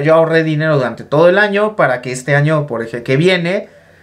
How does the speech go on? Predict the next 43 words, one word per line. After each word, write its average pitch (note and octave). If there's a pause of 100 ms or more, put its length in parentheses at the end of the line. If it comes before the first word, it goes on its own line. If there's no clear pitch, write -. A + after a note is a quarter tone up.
(300)
para C#3+
que D#3+
este -
año F#3+
que G3+
viene, G3
pues, G#3
podamos D3
hacer C#3
más C3
cosas. F#3 (500)
Pero, D#3+
o D3+
sea, C#3
es B2+
eso, D#3+
¿no? D3
O D#3
sea, C#3+
había D3
veces E3+
que, D3
pues, B2
la A#2+
neta, C#3
pues, B2
no B2
salíamos. F3+ (280)
Y, B3
de A#3
hecho, F#4
creo D4
que F4+
se A3+
nota G3 (180)
cuando E3
no E3
<laughs> D3
salimos, G#3+
porque E3+
es E3
cuando F#3+
más E3